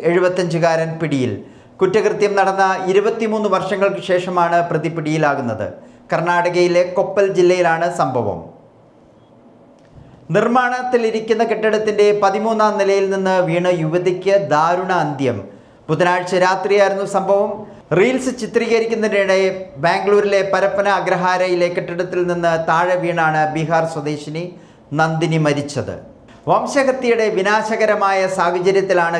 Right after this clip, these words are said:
ഗാസയെന്ന് സ്പാനിഷ് പ്രധാനമന്ത്രി പെഡ്രോ സാഞ്ചസ്. ഇസ്രയേലുമായുള്ള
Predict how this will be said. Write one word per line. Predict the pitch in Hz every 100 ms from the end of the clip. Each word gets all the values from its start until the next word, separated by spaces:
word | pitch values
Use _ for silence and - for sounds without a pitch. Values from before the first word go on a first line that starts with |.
| 151
ഗാസയെന്ന് | 156 156 165 160 156 -
സ്പാനിഷ് | - 147 160 156 160
പ്രധാനമന്ത്രി | 139 147 147 147 143 165 202 - - - -
പെഡ്രോ | 160 156 175 175 170
സാഞ്ചസ്. | 165 147 120 101 - - - - -
ഇസ്രയേലുമായുള്ള | 160 175 175 180 170 170 175